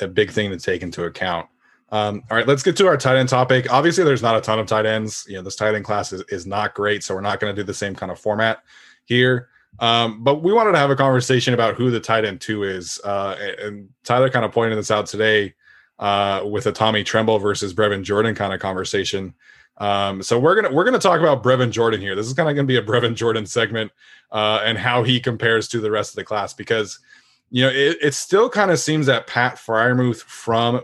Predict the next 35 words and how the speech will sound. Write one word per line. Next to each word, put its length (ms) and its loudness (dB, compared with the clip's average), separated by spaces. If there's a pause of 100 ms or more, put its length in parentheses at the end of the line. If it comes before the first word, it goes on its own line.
Penn 240 -4
State, 500 -2 (440)
uh, 240 0
is 180 -2
kind 200 2
of 40 2
the 80 2
perceived 760 -2
tight 240 2
end 240 -2
two 380 0
of 180 -4
this 180 0
class. 480 0 (460)
Uh, 560 0
and 180 0
none 160 6
of 60 4
the 100 2
three 220 2
of 40 2
us 120 0
agree 200 -2
with 120 -2
that. 180 -6
We 80 0
all 100 4
have 140 2
Brevin 260 2
Jordan 280 -2
as 120 -14
tight 220 -4
end 160 -10
two. 340 -6 (400)
Um, 360 -8